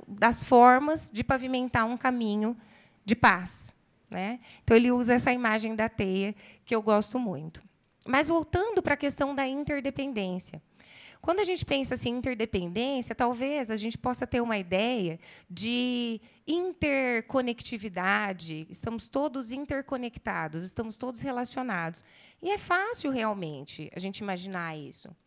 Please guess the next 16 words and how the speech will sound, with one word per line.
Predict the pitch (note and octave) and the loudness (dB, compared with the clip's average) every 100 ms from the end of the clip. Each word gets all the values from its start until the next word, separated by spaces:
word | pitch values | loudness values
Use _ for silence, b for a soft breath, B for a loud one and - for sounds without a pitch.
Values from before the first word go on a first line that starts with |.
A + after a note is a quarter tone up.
| B B B B | B B B B
Mas | B3+ C4 | -4 -2
a | D4 | -4
interdependência, | F#4+ F#4 C4+ C4 F#3+ F3 A3+ C4 G#3 - E3+ | -2 -2 -4 -4 -6 -6 -6 -6 -8 -6 -6
dentro | F3 C#4 E4 - G3+ | -6 -6 -8 -8 -8
dessa | F#3 G3 G3 G3 | -2 -2 -2 -6
abordagem | F3 E3+ E3+ F3 E3 D#3+ D#3 | -6 -6 -4 -2 -4 -6 -10
budista, | D3+ E3 D3 F#3+ A#3 F#3 - C3 C#3+ _ _ _ _ _ _ _ - B B B B | -8 -10 -6 -4 -4 -6 -12 -16 -16 _ _ _ _ _ _ _ -20 B B B B
ela | - G3 G#3 G#3 | -4 -2 0 0
é, | G#3 G#3 A3 A3+ A#3+ B3+ _ _ _ _ _ _ _ _ _ | 0 -2 -2 -2 -2 -4 _ _ _ _ _ _ _ _ _
ela | A3 A#3+ | -4 0
é | A#3+ B3 | 0 0
muito | B3 D#4 F4+ | -2 -6 -4
mais | A#3 F3+ F3 | -2 -2 -4
do | F3 | -6
que | - | -8
isso, | D#3+ A2 D#3 - | -8 -8 -14 -18